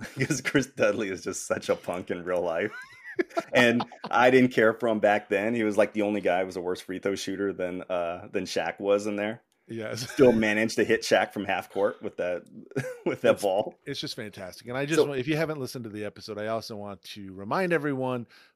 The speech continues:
Speaker 2: that Chris Dudley's wife is also named Chris Dudley, spelled the exact same way.
Speaker 1: <laughs>
Speaker 2: That's, I will bring that up until I'm dead.
Speaker 1: Hey, you know what's funny? It's, so Shaq actually dunked on Chris Dudley twice in their first meeting.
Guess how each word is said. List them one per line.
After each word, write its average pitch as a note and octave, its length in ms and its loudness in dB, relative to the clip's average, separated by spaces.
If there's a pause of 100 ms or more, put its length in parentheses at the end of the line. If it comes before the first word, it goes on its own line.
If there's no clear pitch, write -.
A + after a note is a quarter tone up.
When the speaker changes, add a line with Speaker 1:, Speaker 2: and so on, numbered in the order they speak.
Speaker 2:
that C3+ 160 -8
Chris - 320 -6
Dudley's B2 480 -4
wife G#2+ 460 -6
is G#2+ 160 -12
also G#2 280 -8
named G2 300 -12
Chris - 240 -14
Dudley, E2+ 360 -18
spelled B2 360 -8
the A#2 80 -6
exact F#2+ 300 -12
same F#2 200 -12
way. E2+ 280 -8
Speaker 1:
<laughs> F2+ 40 -20
Speaker 2:
That's, G#2+ 380 -8
I A#2 140 -6
will C3 140 -6
bring B2 220 -8
that A2 120 -8
up G#2 180 -8
until G2+ 280 -16
I'm E2+ 180 -16 (100)
dead. E2 260 -14 (1700)
Speaker 1:
Hey, A#2 80 6
you A2 160 0
know C#3 80 8
what's C#3 180 6
funny? B2 260 2
It's, F2+ 360 -4
so C#3+ 240 6
Shaq C#3 540 0 (100)
actually A2 560 -2
dunked A2 340 0
on G2 100 -4
Chris A2 220 -4
Dudley G2 540 0
twice A#2+ 500 0
in G2+ 80 -2
their F2+ 100 -2
first G#2+ 360 -2
meeting. G2 360 -6